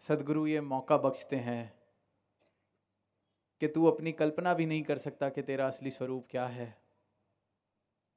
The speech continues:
तो ये पांच तत्व का शरीर अपने आप को जो समझे बैठा है,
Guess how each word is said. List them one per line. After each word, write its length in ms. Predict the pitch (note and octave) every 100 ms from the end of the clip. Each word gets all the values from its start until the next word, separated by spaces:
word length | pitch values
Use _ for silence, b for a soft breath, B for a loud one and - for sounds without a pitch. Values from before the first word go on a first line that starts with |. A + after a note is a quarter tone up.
| _ _ _ _ _ -
तो 40 |
ये 160 | C#3 C#3+
पांच 340 | D3 C3+ C3+ -
तत्व 220 | C3+ C3
का 140 | C3+ C3+
शरीर 400 | - C3 C3 C#3
अपने 220 | C3 C3
आप 140 | C3
को 100 | - C3
जो 100 | B2+
समझे 380 | B2+ B2 A#2+
बैठा 300 | B2+ B2 B2
है, 200 | A#2+ C3